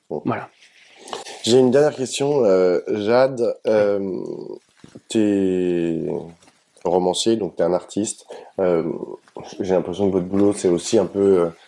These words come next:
Speaker 1: d'ouvrir des portes et de montrer vers où on pourrait aller, euh,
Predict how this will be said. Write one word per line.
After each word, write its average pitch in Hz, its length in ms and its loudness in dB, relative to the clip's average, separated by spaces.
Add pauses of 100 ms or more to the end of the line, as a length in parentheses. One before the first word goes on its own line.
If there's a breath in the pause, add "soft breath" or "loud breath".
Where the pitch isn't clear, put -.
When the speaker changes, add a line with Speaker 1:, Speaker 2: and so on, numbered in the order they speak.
(140)
Speaker 1:
d'ouvrir 98 380 2
des 92 100 -2
portes 110 340 -2
et 90 60 2
de 85 280 0 (200)
montrer 92 400 0
vers 92 220 0
où 101 220 0
on 90 40 -4
pourrait 95 380 2
aller, 107 320 4 (340 soft breath)
euh, 90 260 4